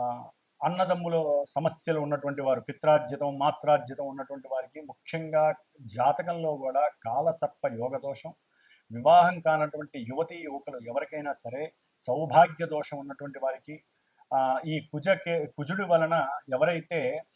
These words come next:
ఆ, ఇబ్బందులు పడుతున్నారో వివాహం కానటువంటి వారు కానివ్వండి, అట్లాగే, ఆ, ఉగ్రంతో, ఎప్పుడూ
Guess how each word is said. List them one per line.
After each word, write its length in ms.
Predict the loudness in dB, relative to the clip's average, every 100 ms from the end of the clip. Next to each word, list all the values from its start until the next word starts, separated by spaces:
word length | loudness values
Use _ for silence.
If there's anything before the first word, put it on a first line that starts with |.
| _ 0 4
ఆ, 120 | 4
ఇబ్బందులు 480 | 2 0 0 0 -4
పడుతున్నారో 800 | -4 -6 -8 0 0 2 -2 -6 -8
వివాహం 380 | 2 4 4 0
కానటువంటి 640 | -4 -2 0 0 -4 -2 0
వారు 200 | 0 0
కానివ్వండి, 480 | -6 -6 -10 -12 -18 _ _ _ _ _ -10
అట్లాగే, 600 | 2 4 4 2 -2 -4 -10 _ _ 2
ఆ, 80 | 4 6 4 2 -2 -4 -12 _ _ _ _ _ _ _ -10
ఉగ్రంతో, 640 | -4 2 2 2 0 0
ఎప్పుడూ 440 | 0 -6 -6 -2